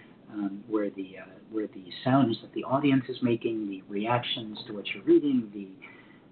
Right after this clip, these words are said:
the applause, et cetera, um, become that extra sound element. Just put an M P three together, um, or a handful of M P threes if you'd like, and, uh, send them to me at rick at poetrysuperhighway dot com, and I'll be more than happy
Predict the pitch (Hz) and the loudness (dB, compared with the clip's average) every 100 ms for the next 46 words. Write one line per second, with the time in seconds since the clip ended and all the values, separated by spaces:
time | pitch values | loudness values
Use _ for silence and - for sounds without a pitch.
0 | - 104 95 - - 131 123 113 - - | -6 -2 -2 -6 -4 2 4 2 -2 -10
1 | - 120 - 120 107 - - - - 101 | -2 -2 0 0 0 -6 -20 -20 -8 -2
2 | 101 104 - 101 - 117 104 101 - - | 0 -2 -4 -4 0 0 2 0 -2 -8
3 | - 110 - 98 95 - - - - - | -4 -4 0 2 2 0 -12 -12 -10 -8
4 | - 170 160 139 131 127 120 147 139 139 | 0 2 6 4 4 0 -4 -2 -2 0
5 | 135 131 131 123 - - - - 101 101 | 2 6 4 2 -10 -20 -16 -6 -2 0
6 | 113 113 104 101 - - 180 170 107 98 | 4 6 6 0 -6 0 0 2 0 0
7 | 101 98 110 - 107 101 - - - 120 | -2 -4 -8 -4 -4 -4 -6 -10 -6 0
8 | 113 113 - - - - - - 107 104 | -2 -2 -14 -20 -20 -20 -16 -10 0 0
9 | 101 98 - 123 120 104 - 107 101 101 | 0 -4 2 6 6 2 -4 -4 -2 4
10 | 131 - - - - - 143 135 117 - | 4 4 -4 -6 -4 4 4 6 2 0
11 | 127 120 117 113 107 101 - 123 120 107 | 0 0 4 6 6 2 0 4 4 2
12 | - - - - 107 117 104 95 110 135 | -8 -20 -18 -4 2 4 4 4 6 8
13 | 113 104 104 95 98 | 6 2 -2 -6 -10